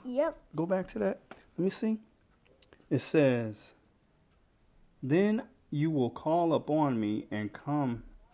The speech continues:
Speaker 2: and pray to me, and I will hear you." So, if we don't know Jesus, how can we know that our situation will get better?
Speaker 1: You don't. You got, well, you gotta know Jesus. Then know that he will help you.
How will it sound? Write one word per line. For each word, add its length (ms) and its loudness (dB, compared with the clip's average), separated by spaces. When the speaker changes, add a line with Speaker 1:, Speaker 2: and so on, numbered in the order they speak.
Speaker 2:
and 220 -4
pray 300 -2
to 180 -6
me, 260 -2
and 140 -4
I 80 -4
will 180 -4
hear 240 -4
you." 220 -8
So, 400 2
if 180 4
we 260 2
don't 380 2
know 200 0
Jesus, 760 -4
how 440 -10
can 320 -6
we 520 -2
know 300 2
that 120 2
our 100 0
situation 640 -4
will 80 -2
get 160 -6
better? 240 -12
Speaker 1:
You 180 -12
don't. 260 0
You 120 -6
got, 200 -4
well, 220 2
you 140 -4
gotta 300 2
know 320 2
Jesus. 800 -6
Then 220 0
know 120 2
that 120 -4
he 180 -4
will 200 -4
help 360 -4
you. 220 -14